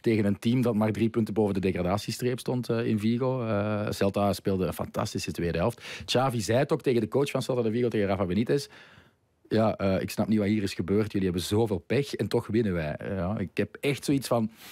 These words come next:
Dit Barcelona heeft wel op papier kwaliteit genoeg om het ver te schoppen op het kampioenenbal.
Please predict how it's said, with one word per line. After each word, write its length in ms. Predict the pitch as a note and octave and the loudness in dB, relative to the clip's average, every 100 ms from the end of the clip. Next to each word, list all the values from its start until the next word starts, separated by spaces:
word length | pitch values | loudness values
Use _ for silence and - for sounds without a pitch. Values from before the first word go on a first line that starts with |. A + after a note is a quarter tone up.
| - - - - - - - - | -20 -20 -20 -20 -20 -20 -16 -4
Dit 200 | E3 C#3+ | -2 0
Barcelona 560 | C3+ - A#2 C#3+ C#3+ | -2 0 2 2 2
heeft 220 | A#2+ B2 - | 2 2 2
wel 180 | B2 | 2
op 140 | A2 G#2 | 2 0
papier 440 | G#2+ - F3 G3+ | -2 0 0 0
kwaliteit 500 | - A#2+ A2 C3 B2+ | 2 0 0 0 0
genoeg 260 | - C3+ E3 | 0 0 2
om 140 | C3 | 0
het 120 | A#2+ | 0
ver 180 | - B2 | 0 -2
te 80 | - | -2
schoppen 600 | - - - A2+ G#2 - | -2 -2 0 0 0 -4
op 80 | A2 | -4
het 80 | G#2+ | 0
kampioenenbal. 720 | A#2 A2 A#2+ D3 A2 C3 | 0 0 0 2 2 0